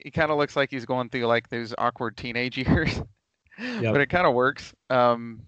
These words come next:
Speaker 1: but yeah, definitely Decidueye is just one of my favorite Pokemon all around anyway.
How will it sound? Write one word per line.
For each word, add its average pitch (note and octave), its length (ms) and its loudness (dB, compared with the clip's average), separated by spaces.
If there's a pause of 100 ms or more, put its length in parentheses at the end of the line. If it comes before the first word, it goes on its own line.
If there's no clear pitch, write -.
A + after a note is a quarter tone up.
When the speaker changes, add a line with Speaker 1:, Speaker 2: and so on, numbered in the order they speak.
(240)
Speaker 1:
but A#2+ 140 0
yeah, A2+ 140 2
definitely B2 640 -2
Decidueye A#2 680 -2
is G#2+ 120 -10
just G#2 200 -16
one G#2 120 -10
of F#2+ 60 -12
my G2 120 -6
favorite F#2 300 -8
Pokemon F#2+ 440 -10
all F#2 160 -4
around F#2 280 -4
anyway. G2 420 -6